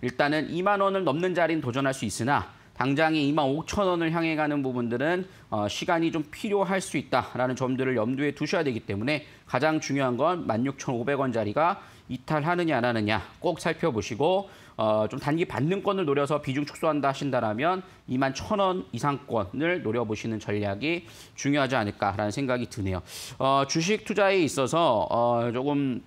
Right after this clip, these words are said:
이미 올라간 종목들 쫓아가는 거는, 어, 좀 조심하셔야 되지 않을까라는 생각이 들어요. 제가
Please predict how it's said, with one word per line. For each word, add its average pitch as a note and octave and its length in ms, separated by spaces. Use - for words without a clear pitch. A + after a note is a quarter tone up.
이미 G3+ 320
올라간 E3+ 440
종목들 D#3+ 340
쫓아가는 D#3+ 580
거는, A2+ 540
어, G#2+ 320
좀 F#2 100
조심하셔야 D#3+ 680
되지 C3+ 180
않을까라는 G#2+ 540
생각이 C3+ 340
들어요. G2+ 380
제가 B2+ 340